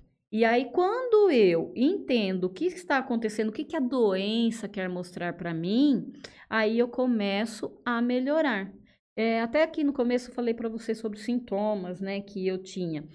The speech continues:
Eu tinha fibromialgia crônica, tá? Você conhece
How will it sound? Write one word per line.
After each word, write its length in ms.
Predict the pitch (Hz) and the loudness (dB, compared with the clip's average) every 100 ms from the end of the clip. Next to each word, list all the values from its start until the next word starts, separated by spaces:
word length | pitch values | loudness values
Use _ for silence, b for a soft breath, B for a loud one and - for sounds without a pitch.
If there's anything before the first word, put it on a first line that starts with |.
| b b | b b
Eu 60 | 202 | -6
tinha 220 | 202 262 | 0 0
fibromialgia 880 | 262 294 311 349 320 254 226 220 262 | 0 -2 0 2 2 4 2 2 -2
crônica, 840 | - - 233 202 202 247 320 349 - b b _ _ _ _ _ _ - | -2 0 4 4 2 0 -4 -8 -10 b b _ _ _ _ _ _ -4
tá? 180 | 196 | -2
Você 120 | 208 208 | -2 -2
conhece 640 | 214 214 170 151 170 | 0 0 0 -2 -8